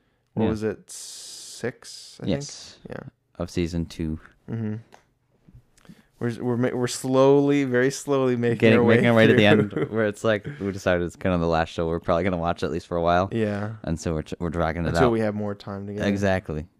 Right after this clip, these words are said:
Speaker 2: Which, yeah. Sometimes I gotta, like, actually pay attention to the recaps 'cause it's been so long since I watched
Speaker 1: Mm-hmm.
Speaker 2: the last
Speaker 1: I mean, we
Speaker 2: episode.
Speaker 1: have to. <laughs>
Speaker 2: Yeah.
Speaker 1: Yeah.
Speaker 2: But either way.
Speaker 1: Um, I, yeah, I, th-, I don't think I've watched anything else.
Speaker 2: Me either. I, uh, I've got a couple things on my list that I wanna get to, but I haven't yet. So,
Speaker 1: Mm-hmm.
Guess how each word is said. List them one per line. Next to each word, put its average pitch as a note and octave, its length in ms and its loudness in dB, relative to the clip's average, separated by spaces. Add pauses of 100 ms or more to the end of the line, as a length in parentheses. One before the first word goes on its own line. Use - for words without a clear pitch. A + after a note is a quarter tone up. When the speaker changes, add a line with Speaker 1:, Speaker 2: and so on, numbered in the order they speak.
(1080)
Speaker 2:
Which, - 500 -12
yeah. D2 220 -4 (420)
Sometimes B2+ 500 4
I G2 100 4
gotta, F#2 140 2
like, F2 160 -2 (140)
actually F2 320 -2
pay E2+ 160 -2
attention E2+ 300 -4
to E2 60 0
the D2+ 100 -2
recaps D#2+ 540 -2
'cause E2 140 -6
it's D2+ 140 -8
been D#2 240 -2
so D2+ 140 -4
long D#2+ 240 -2
since C3 160 -2
I - 40 0
watched A2+ 220 -2
Speaker 1:
Mm-hmm. A#2 60 -12
Speaker 2:
the E2+ 60 -4
last D#2+ 240 -4
Speaker 1:
I - 60 0
mean, B2+ 180 -2
we B2 140 0
Speaker 2:
episode. G#3 400 4
Speaker 1:
have G3 140 2
to. G#3+ 220 6
<laughs> - 40 -20
Speaker 2:
Yeah. G#2 300 -6 (720)
Speaker 1:
Yeah. A#2 220 2
Speaker 2:
But A2+ 100 -2
either G2+ 240 6
way. F2 220 0 (120)
Speaker 1:
Um, A2 640 -4
I, B2 100 -4
yeah, A2+ 340 -2
I, A2+ 40 -4
th-, A2+ 160 -6
I - 40 -8
don't A#2 120 -8
think A2 140 -8
I've G#2 100 -8
watched G#2 280 -10
anything G#2 240 -10
else. G#2+ 280 -12 (220)
Speaker 2:
Me D#3 140 2
either. C3 320 4
I, G2+ 220 4
uh, F#2+ 340 4
I've G2+ 200 -6
got A2+ 140 -2
a G#2+ 40 -8
couple F#2 200 -2
things F2 220 -2
on D#2+ 80 0
my D#2 100 0
list D#2 220 -4
that C#2+ 100 -4
I D#2 40 0
wanna D2+ 180 -2
get - 180 -10
to, D#2+ 160 -6
but C#2+ 240 -8
I D#2 100 -8
haven't D#2 260 -8
yet. D#2 200 -6
So, D#2 240 -6
Speaker 1:
Mm-hmm. A#2 300 -4